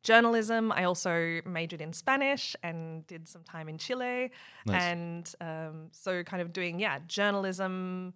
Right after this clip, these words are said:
Speaker 1: radio, T V, this kind of stuff, production stuff.
Speaker 2: Yeah.
Speaker 1: Uh, and then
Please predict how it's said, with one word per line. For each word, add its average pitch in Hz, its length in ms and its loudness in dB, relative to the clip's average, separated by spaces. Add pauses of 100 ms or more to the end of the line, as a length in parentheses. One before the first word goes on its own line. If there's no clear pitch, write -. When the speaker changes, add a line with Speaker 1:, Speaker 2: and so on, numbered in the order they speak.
(320)
Speaker 1:
radio, 196 560 6
T 185 300 -4
V, 196 480 -2
this 185 160 -10
kind 175 240 -6
of 165 100 -4
stuff, 165 300 -6
production 175 480 -2
stuff. 160 420 -6 (240)
Speaker 2:
Yeah. 107 120 6
Speaker 1:
Uh, 170 420 4
and 180 220 0
then 180 440 4